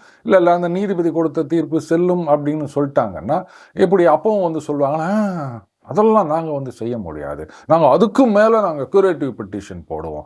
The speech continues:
இல்ல அதுக்கு மேல வேற ஏதாவது கோர்ட் இருந்தா போவோம்" அப்படின்னு சொல்லுவாங்களா? திமுகவை பொறுத்த வரைக்கும் ஒரு தவறான பாதையில் சென்று கொண்டிருக்கின்றார்கள். இந்த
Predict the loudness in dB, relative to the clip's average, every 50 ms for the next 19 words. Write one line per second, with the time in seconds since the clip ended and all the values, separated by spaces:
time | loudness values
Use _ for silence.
0 | -16 _ -4 2 4 4 4 4 0 -2 -2 -2 0 2 2 2 4 2 2 2
1 | 2 2 2 0 0 0 -4 -6 -6 -4 -8 -8 -6 -6 -8 -8 -6 -6 -6 -4
2 | -2 -2 -4 -4 -4 -10 -10 -12 -10 -10 -10 -8 -8 -8 -10 -10 -8 -4 -2 -2
3 | -2 -4 -8 _ _ _ _ _ _ _ _ _ _ _ 2 4 4 6 6 4
4 | 4 4 4 2 0 0 0 -2 -4 -4 -6 -10 -14 -14 -14 -16 _ _ _ _
5 | _ _ _ _ _ _ _ _ _ -4 0 2 4 4 4 4 2 0 -2 -6
6 | _ _ _ -2 0 0 2 0 0 0 0 0 0 0 0 -2 -2 -2 -2 -8
7 | -8 -8 -8 -6 -6 -8 -8 -8 -10 -12 -12 -14 -12 -10 -10 -12 -12 -14 -20 _
8 | _ _ _ _ _ _ _ _ _ _ _ _ _ _ -2 0 2 4 4